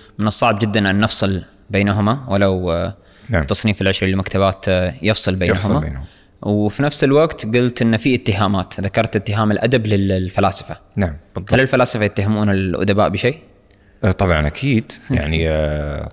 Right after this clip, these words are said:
Speaker 2: طردوا من، آه، جمهورية، آه، آم، آه، أفلاطون. أفلاطون في كتابه الجمهورية طرد الشعراء على أساس أن القول الشعري هو أدنى مرتبة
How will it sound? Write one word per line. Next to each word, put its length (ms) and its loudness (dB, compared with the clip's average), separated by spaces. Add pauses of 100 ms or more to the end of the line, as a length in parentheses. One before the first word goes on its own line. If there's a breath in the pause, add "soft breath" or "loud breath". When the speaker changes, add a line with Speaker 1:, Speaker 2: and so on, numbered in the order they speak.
(140)
Speaker 2:
طردوا 380 4
من، 320 4
آه، 240 2
جمهورية، 720 4
آه، 600 2 (680 soft breath)
آم، 800 0 (380)
آه، 200 4
أفلاطون. 460 2 (1300 soft breath)
أفلاطون 480 2
في 200 -2
كتابه 320 2
الجمهورية 600 4
طرد 300 2
الشعراء 680 2 (540 loud breath)
على 200 4
أساس 340 2
أن 180 4
القول 720 2
الشعري 600 2 (240)
هو 200 2
أدنى 420 2
مرتبة 440 2